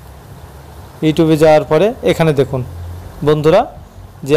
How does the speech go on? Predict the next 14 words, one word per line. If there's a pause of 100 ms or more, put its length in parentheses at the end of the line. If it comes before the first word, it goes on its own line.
আমার (340)
যে
একশো (100)
অষ্টান্নটি
সাবস্ক্রাইবার (100)
ছিল (480)
সেটি (140)
হাইড
হয়ে, (160)
হাইড
হয়ে
গেছে, (100)
ঠিক
আছে।